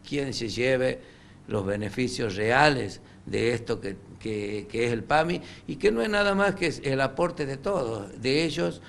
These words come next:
para que todos nosotros podamos tener trabajo. Es decir, esta es la realidad.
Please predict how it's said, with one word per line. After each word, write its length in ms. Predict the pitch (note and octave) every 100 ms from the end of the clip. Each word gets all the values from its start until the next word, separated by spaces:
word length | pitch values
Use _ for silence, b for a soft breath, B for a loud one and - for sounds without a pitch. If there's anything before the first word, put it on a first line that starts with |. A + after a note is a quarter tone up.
| B
para 220 | B2+ C3 B2+
que 100 | A2+
todos 240 | D#3+ D3
nosotros 420 | C#3 D#3 D3+ B2+
podamos 360 | A#2 B2 A#2+ A2+
tener 260 | A2+ A2+
trabajo. 560 | A2 C3 E3 A2+ - - - - - - -
Es 80 | G2
decir, 300 | G2 G2 G2
esta 260 | A#2 E3
es 80 | E3+
la 100 | D3+
realidad. 540 | G#2 G2 G#2+ D3+ B2